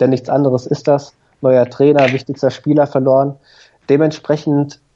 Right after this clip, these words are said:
sehe ich das auch etwas skeptisch bezüglich Achtelfinale, ob das zu erreichen ist. Napoli hat sicherlich die Qualität im Kader, um das zu erreichen. Sie haben immer noch Top-Leute, aber ob das dann gegen Teams wie Liverpool und P S G reicht,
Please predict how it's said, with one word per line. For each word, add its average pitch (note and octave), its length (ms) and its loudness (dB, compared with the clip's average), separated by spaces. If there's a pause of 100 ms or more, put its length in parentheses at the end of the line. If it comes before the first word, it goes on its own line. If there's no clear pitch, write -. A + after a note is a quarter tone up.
(140)
sehe D3+ 260 0
ich F3 120 0
das D3 180 -2
auch C#3 100 -2
etwas C#3+ 320 -2
skeptisch D3+ 640 -2
bezüglich C#3+ 720 -2
Achtelfinale, D3 680 0
ob B2+ 140 -2
das C3+ 200 -4
zu C#3 120 -2
erreichen C#3 480 0
ist. D#3 280 -4 (260)
Napoli C#3+ 460 0
hat D3+ 200 -2
sicherlich D#3+ 420 -4
die E3 220 0
Qualität D3+ 520 -2
im D#3 100 -4
Kader, E3 540 0 (120)
um D3 200 0
das D3+ 220 -4
zu D3+ 120 -2
erreichen. D3 460 0
Sie C3 120 0
haben B2 140 0
immer D3+ 180 0
noch C#3 200 -4
Top-Leute, D#3+ 760 -2 (440)
aber C3 260 0
ob C3 120 -4
das C#3 200 -4
dann C#3 220 0
gegen C3+ 360 0
Teams D#3 320 0
wie C#3 40 2
Liverpool D3 640 0
und C3 280 -4
P C3+ 140 2
S C3 120 -4
G C#3+ 160 2
reicht, C#3+ 500 -2